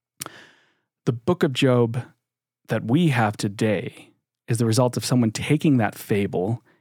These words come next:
and creating basically a, a concept album out of it. For those of you who don't know what a concept album is, it's when a band or, or musical artist creates an entire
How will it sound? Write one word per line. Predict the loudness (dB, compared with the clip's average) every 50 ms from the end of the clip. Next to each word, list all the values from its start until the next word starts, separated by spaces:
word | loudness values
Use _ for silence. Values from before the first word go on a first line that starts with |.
| _ _
and | -2 -2 0
creating | 2 2 2 4 4 4 2 2
basically | 2 2 2 2 2 2 0 0 0 0 0 0
a, | -2 -6 -10 -10 -8 -6
a | -6 -6
concept | -6 -8 -8 -8 -6 -2 0 0 0 0 0 -2 -4 -4 -4 -2
album | -4 -2 -2 -2 -4 -6 -6 -6
out | -6 -6 -6 -6
of | -6 -8
it. | -10 -10 -12 -14 _ _ _ _ _ _ _ _ _ _ _ _ _ _ -8
For | -4 0
those | 0 2 2 2
of | 0 0
you | 0 0
who | 0
don't | 0 0 -2 0
know | 0
what | -2 -2
a | -4
concept | -4 -4 -2 -2 -2 -2 -4 -2
album | -4 -4 -4 -2 -2 -4
is, | -4 -4 -6
it's | -8 -8 -6
when | -4 -2 -2
a | -2
band | -2 -2 0 0 2 2 2 2 0 0
or, | 0 -2 -2 0
or | 0 0 2
musical | 2 2 2 2 0 0 0 0
artist | 0 0 0 0 -2 -4
creates | -4 -2 -2 -2 -2 -2
an | -2
entire | -2 -2 -2 -2 -2 -2 0 0 -2